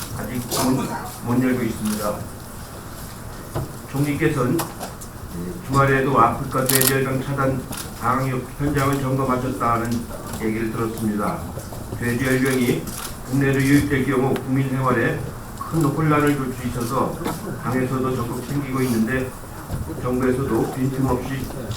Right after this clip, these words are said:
관리를 해주시기를 촉구를 하겠습니다.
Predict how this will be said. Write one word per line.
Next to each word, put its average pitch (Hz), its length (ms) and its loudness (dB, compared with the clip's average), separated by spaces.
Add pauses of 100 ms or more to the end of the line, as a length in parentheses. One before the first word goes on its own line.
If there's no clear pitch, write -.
(540)
관리를 123 380 0
해주시기를 110 680 -2 (600)
촉구를 123 400 -2
하겠습니다. 92 580 -4